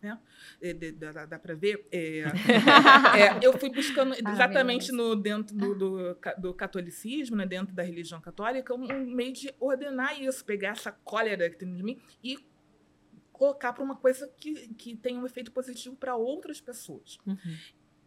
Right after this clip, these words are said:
Speaker 1: E eu tenho conseguido fazer assim, "Olha, eu vou pegar essa, essa cólera que tem, é, o tempo que eu tenho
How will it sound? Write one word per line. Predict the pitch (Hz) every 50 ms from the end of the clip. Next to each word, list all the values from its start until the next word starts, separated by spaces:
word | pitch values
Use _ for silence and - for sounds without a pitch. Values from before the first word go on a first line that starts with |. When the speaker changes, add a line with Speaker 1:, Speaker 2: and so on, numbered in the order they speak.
| _ _ _ _
Speaker 1:
E | 262 269
eu | 277 285 339
tenho | - 302 277 294
conseguido | 302 - 277 - 269 262 262 262
fazer | - - 233 226 226
assim, | 233 220 - 233
"Olha, | 220 233 240 214 196 185 170 170 180 - _ _ _ _ _
eu | 185 175 170 170 175 175
vou | 175 196 190
pegar | 202 - 214 202 196 185
essa, | 190 190 - - - -
essa | 208 - - - _ _ _ _
cólera | - 208 196 202 196 185 190 180
que | 185 -
tem, | _ _ 185 196 240 277 285 - _ - - - - _
é, | 180 175 170 170
o | - 190 196
tempo | 196 - _ _ - 202 214 226 226 208 202 -
que | - - 202
eu | 185 180 180
tenho | - - 190 180 180 175 175